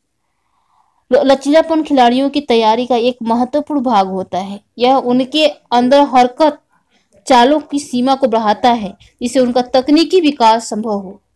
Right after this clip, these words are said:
साथ ही लचीलापन खिलाड़ियों के चोटों से भी बचाता है। लचीलापन हासिल करने के लिए अलग-अलग तकनीकी के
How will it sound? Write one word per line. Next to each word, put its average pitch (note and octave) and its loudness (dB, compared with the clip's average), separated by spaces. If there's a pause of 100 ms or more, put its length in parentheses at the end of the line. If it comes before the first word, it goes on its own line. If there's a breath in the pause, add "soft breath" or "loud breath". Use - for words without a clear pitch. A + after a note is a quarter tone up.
(680 soft breath)
साथ C#4+ 2
ही D#4 -4
लचीलापन C4+ -2
खिलाड़ियों B3+ -2
के C#4 -6
चोटों C4+ -2
से B3+ -2
भी C#4 -2
बचाता A#3+ -4
है। G3+ -14 (500 soft breath)
लचीलापन D4 2
हासिल C4+ 0
करने B3 -2
के B3+ -4
लिए B3+ -2
अलग-अलग B3+ 0
तकनीकी A3+ -6
के B3 -6